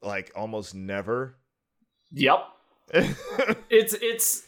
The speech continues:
Speaker 1: It's too hard. <laughs>
Speaker 2: it, like, it's awesome to do. Like, it's really fun and really rewarding.
Speaker 1: Oh, I see people, I see parrying gods. I see parrying gods all the time on, like, YouTube, and I'm like,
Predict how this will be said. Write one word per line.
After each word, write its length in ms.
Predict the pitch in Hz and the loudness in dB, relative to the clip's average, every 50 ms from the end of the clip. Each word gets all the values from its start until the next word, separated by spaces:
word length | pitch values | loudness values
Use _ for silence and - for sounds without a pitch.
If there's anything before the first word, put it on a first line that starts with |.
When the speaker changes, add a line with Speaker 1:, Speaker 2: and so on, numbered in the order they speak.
| - _ | -4 _
Speaker 1:
It's 160 | 147 160 - | -2 -2 -2
too 200 | - - 240 247 | -2 -2 -2 -2
hard. 500 | 196 - 135 180 220 202 151 131 131 131 - | -2 -2 0 0 0 0 0 -2 -4 -6 -6
<laughs> 60 | - - | -2 0
Speaker 2:
it, 880 | 277 269 254 - - 285 277 - - - - 277 - - 240 240 240 220 | 0 0 0 -2 -2 -2 -2 -2 -4 -4 -4 -2 0 2 0 0 0 -2
like, 180 | 214 214 214 208 | -2 -2 -2 -4
it's 380 | 208 208 214 208 - - - - _ | -6 -6 -2 0 0 -2 -2 -4 _
awesome 600 | - - - 330 359 - - 160 139 123 120 120 127 - | 0 2 2 2 2 0 -2 -4 -4 -4 -6 -8 -8 -6
to 120 | - 165 | -4 -4
do. 480 | 147 139 175 285 320 226 117 120 123 123 139 | -2 -2 -2 -2 -2 -2 -4 -6 -8 -8 -6
Like, 180 | 170 175 196 185 | -6 -6 -4 -4
it's 160 | 202 185 185 | -4 -6 -4
really 400 | 170 156 170 202 226 214 214 190 | -6 -4 -4 -4 -2 -4 -4 -4
fun 280 | 175 - 208 233 254 147 | -4 -4 -2 -2 -2 -2
and 260 | 139 139 143 131 127 | -2 -4 -4 -6 -6
really 320 | 135 160 190 202 208 208 | -6 -4 -4 -4 -4 -6
rewarding. 260 | 190 165 180 165 170 185 | -4 -4 -2 0 0 0
Speaker 1:
Oh, 100 | - - | 2 2
I 140 | 143 165 214 | 0 0 0
see 200 | 220 - 196 185 | 0 -2 -4 -2
people, 300 | 135 175 165 147 135 - | 0 0 -2 -2 -2 -2
I 200 | - 139 185 190 | 0 0 0 0
see 240 | 180 - - 180 160 | 0 -2 -4 -4 -4
parrying 560 | - - 151 160 170 165 160 151 131 131 120 | -4 -2 0 0 2 2 0 -2 -4 -6 -6
gods. 680 | - 131 120 120 117 110 104 101 92 90 - - - - _ _ _ _ _ _ _ _ - | -4 -2 0 0 0 0 0 -2 -4 -6 -10 -16 -18 -20 _ _ _ _ _ _ _ _ -2
I 80 | 131 | -2
see 180 | 147 - - 160 | -2 0 -4 -8
parrying 540 | - - - 156 160 156 151 139 127 113 - | -8 -6 -4 -2 0 0 0 -2 -4 -6 -4
gods 460 | - 127 127 123 117 113 110 95 - | -2 0 0 0 0 0 -2 -2 -2
all 100 | 117 120 | -2 -2
the 100 | 117 113 | -2 -2
time 400 | 101 - 120 120 120 113 110 104 | -4 -2 -2 0 0 0 0 -2
on, 300 | 101 104 104 104 104 101 - | -4 -6 -8 -8 -10 -12 -8
like, 260 | - 101 101 101 98 | -6 -6 -6 -6 -8
YouTube, 520 | - 110 107 101 - 104 101 95 92 90 90 | -10 -10 -10 -10 -8 -6 -6 -6 -6 -6 -4
and 100 | - 113 | -4 -4
I'm 120 | 117 120 | -2 -4
like, 280 | 120 117 110 107 - - | -4 -6 -8 -8 -10 -14